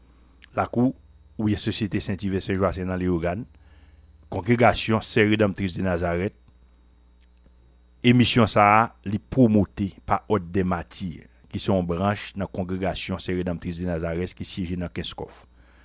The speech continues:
Il pwomote tou pa Mambo Retail Bontwal.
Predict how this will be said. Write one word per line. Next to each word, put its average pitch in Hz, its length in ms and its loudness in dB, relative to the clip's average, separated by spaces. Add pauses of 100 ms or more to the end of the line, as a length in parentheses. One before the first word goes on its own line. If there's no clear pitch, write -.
(260)
Il 107 140 2
pwomote 110 640 4
tou - 200 -2 (160)
pa 101 160 4
Mambo 95 420 2 (100)
Retail 95 420 0
Bontwal. 80 420 -6